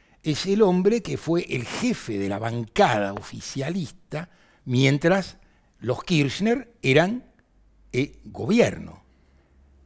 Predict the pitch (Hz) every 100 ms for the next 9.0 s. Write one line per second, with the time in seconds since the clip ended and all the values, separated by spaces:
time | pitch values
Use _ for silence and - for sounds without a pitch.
0 | _ _ _ 170 208 - 214 254 262 208
1 | 208 302 311 - 165 185 202 196 214 -
2 | 156 - 143 135 143 170 175 202 - _
3 | - - 160 - 185 180 160 180 151 139
4 | 160 220 240 - 98 107 107 113 - -
5 | - - _ _ _ _ _ _ - 104
6 | 98 165 - 208 226 185 165 190 269 -
7 | _ _ _ _ _ 110 120 151 151 151
8 | 143 139 113 139 117 135 123 160 135